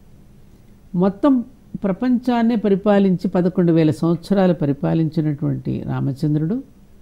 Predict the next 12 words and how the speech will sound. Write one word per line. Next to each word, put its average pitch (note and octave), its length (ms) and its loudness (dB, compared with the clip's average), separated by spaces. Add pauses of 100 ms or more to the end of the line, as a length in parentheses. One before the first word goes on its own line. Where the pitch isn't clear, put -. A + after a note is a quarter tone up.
(640)
ఇవాళ G#3+ 340 2
మన F3+ 340 2
హృదయ A3 300 2
స్థానంలో, F3 760 0 (580)
భారతదేశంలో E3+ 1040 0
హృదయ F3+ 400 -2
స్థానంలో D#3+ 800 -4 (840)
ఒక E3+ 140 0 (800)
ప్రపంచానికి G#3+ 760 2
ఒక G#3 160 -2
ఆధ్యాత్మిక G3+ 720 0
క్షేత్రంగా E3 880 0